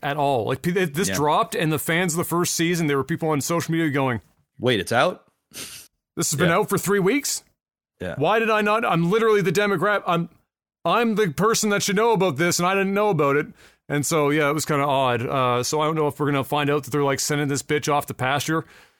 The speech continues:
Speaker 1: or something. Uh, like, I, I, I don't know. But either way, yeah, there you go. I'll see what I can convince Em to,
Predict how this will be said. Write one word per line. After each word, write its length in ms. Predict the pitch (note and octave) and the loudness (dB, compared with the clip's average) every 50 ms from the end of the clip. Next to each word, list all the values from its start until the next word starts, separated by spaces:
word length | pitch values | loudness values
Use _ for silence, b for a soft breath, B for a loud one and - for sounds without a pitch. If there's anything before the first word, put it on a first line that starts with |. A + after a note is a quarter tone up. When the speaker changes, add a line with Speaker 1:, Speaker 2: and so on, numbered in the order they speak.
| b b b _ _ - | b b b _ _ -4
Speaker 1:
or 80 | D#3 C#3 | -2 0
something. 440 | - E3+ E3 D3 F#3 F#3 F3+ - | 0 0 0 0 0 -2 -2 -2
Uh, 220 | - D3+ C#3+ C#3 C3+ | -2 -2 0 0 0
like, 140 | C#3 - C3+ | 0 0 0
I, 100 | B2+ B2+ | -2 0
I, 160 | C3+ B2+ B2 G#2+ - - _ _ _ _ - - - E2+ - - - _ _ _ _ _ _ - | 0 -2 -2 -4 -6 -10 _ _ _ _ -8 -6 -6 -6 -8 -10 -14 _ _ _ _ _ _ -6
I 120 | - B2+ | -4 -2
don't 100 | C3 C3 | -2 -2
know. 180 | C3 A#2+ G#2+ - - | -2 -4 -4 -4 -4
But 180 | B2+ B2+ B2+ | -4 -4 -2
either 180 | F3 G3 G3 F#3 | 0 0 2 2
way, 220 | E3+ D#3+ C3+ G#2 - _ _ _ _ _ _ _ - | 2 2 0 -2 -4 _ _ _ _ _ _ _ -4
yeah, 180 | C#3+ C#3 A#2 - - _ _ _ _ _ - | -4 -2 -2 -4 -8 _ _ _ _ _ -4
there 100 | C#3 C#3+ | -2 -2
you 60 | C#3+ | 0
go. 140 | C3+ C3+ B2 | 0 0 0
I'll 100 | C#3+ C#3 | 0 -2
see 160 | - - E3+ D#3+ | -2 -2 -2 0
what 100 | D3+ D3+ | 0 0
I 80 | D3+ C3+ | 0 -2
can 160 | - C#3+ B2+ | -2 -4 -4
convince 360 | - C3 A#2 D3 D3 C3+ - | -4 -4 -4 -2 -2 -2 -2
Em 180 | D#3 C#3 C3+ B2+ | -2 -2 -2 0
to, 160 | B2 B2+ A#2 | -2 -2 -2